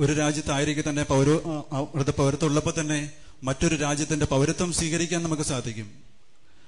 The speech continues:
അതിന് ചില മാനദണ്ഡങ്ങൾ നമ്മൾ പാലിക്കണമെന്ന് മാത്രമാണ്. പ്രിയമുള്ളവരെ, ക്രിസ്ത്യാനികളായ നമ്മള് ഇരട്ട പൗരത്വമുള്ളവരാണ്.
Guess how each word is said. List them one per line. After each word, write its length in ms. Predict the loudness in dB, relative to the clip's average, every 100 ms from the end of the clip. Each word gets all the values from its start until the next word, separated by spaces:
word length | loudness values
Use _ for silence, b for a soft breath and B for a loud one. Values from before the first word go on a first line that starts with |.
| b b
അതിന് 200 | 0 2
ചില 180 | 2 2
മാനദണ്ഡങ്ങൾ 680 | 2 0 2 2 2 0 0
നമ്മൾ 180 | 0
പാലിക്കണമെന്ന് 540 | 0 0 0 2 2 2
മാത്രമാണ്. 420 | 0 -2 -8 -10 -14 -16 -18 -18 -18 -18 -18 -18 -16 b b b b 0
പ്രിയമുള്ളവരെ, 340 | 4 4 4
ക്രിസ്ത്യാനികളായ 880 | 2 0 4 4 4 4 4 4 4
നമ്മള് 500 | 2 0 0 0 -4 -12 -16 b b b
ഇരട്ട 320 | 0 2 2
പൗരത്വമുള്ളവരാണ്. 1200 | 2 4 4 4 2 0 0 0 -2 -4 -6 -10